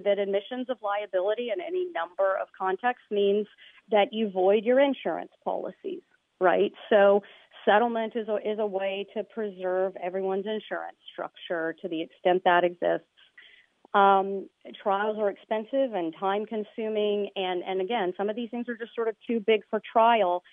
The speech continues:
And one of the trade-offs that has been made in complex litigation, rightly or wrongly, is that settlements often tend to be quite confidential and they don't require the defendant to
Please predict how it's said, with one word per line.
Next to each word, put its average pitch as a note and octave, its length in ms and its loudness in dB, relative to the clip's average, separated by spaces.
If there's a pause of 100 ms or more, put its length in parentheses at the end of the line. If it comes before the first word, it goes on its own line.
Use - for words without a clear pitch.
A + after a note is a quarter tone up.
(220)
And G3 160 2
one G3 100 2
of A3+ 60 -2
the A3+ 80 -6 (140)
trade-offs G3 500 0 (160)
that F3+ 320 -2 (160)
has G3 200 -4 (100)
been F#3 200 0
made E3+ 500 -4
in E3+ 280 -6
complex E3+ 480 -4
litigation, F3+ 720 -2 (100)
rightly E3+ 360 -2
or E3+ 100 0
wrongly, F3+ 640 2 (420)
is G3 160 0
that F3+ 160 -4
settlements F#3 420 4
often F3+ 280 0
tend G3 180 -2
to G3 60 -10
be F3 120 -6
quite G#3 380 0
confidential G3+ 960 -2
and G3 200 -2
they G3 220 0
don't G3 300 2
require F#3+ 680 -2 (240)
the F#3+ 80 -4
defendant F#3 600 -2 (500)
to A3 220 0